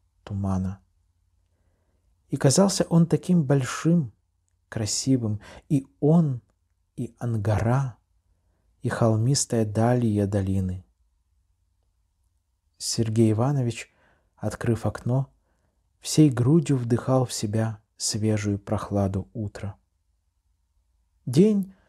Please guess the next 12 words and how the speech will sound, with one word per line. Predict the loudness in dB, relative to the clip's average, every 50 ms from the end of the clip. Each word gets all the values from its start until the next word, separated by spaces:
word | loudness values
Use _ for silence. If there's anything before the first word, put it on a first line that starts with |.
| _ _ _ _ _ _ _ _ -8 -2
действительно | 0 0 0 0 -2 0 2 2 2 2 0 -2 -4 -4 -4 -6 -8 -10 _ _ _
обещал | -6 -4 -4 -4 -4 -2 -2 0 0 0
быть | 0 0 -4 -4
хорошим. | -4 -6 -4 -2 -2 -4 -4 -8 -14 -16 -20 _ _ _ _ _ _ _ _ _ _ _ _ _ _ _ _ _ _ _ _ _
Солнце | -6 0 4 4 4 4 2 -2 -2 -2
уже | -2 -2 -2 -4
взошло. | -4 -2 -4 -6 -6 -6 -8 -6 -6 -6 -6 -8 _ _ _ _ _ _ _ _ _ _ _ _ _ _ _ _ _ -2
Короткие | 0 4 4 4 4 2 0 -2 0 0
лучи | 2 2 0 0 -2 -4 -2 0 2
его | 2 2 0 -2 -4 -4 -6 _ _ _ _
обстреливали | -8 -8 -6 -6 -8 -8 -8 -6 -2 0 2 2 2 2 0 2 2 2 2
город. | 2 2 2 2 0 -2 -4 -10